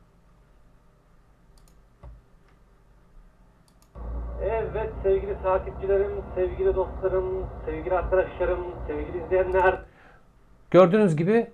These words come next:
Speaker 2: hem dış sesin, bir miktar dış ses, yani aslında benim yapmak istediğim burada motorun, e,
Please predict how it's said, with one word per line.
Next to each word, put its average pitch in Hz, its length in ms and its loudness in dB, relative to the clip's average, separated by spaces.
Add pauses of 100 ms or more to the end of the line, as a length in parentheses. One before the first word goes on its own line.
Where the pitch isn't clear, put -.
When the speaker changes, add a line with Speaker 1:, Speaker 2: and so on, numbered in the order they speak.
(140)
Speaker 2:
hem 190 400 4
dış 196 180 4
sesin, 147 440 4
bir 175 100 4
miktar 147 420 4
dış 156 120 2
ses, 151 340 0
yani 175 200 6
aslında 160 400 2
benim 165 160 4
yapmak 160 280 4
istediğim 151 320 4
burada 151 200 4
motorun, 165 420 6 (200)
e, 139 80 2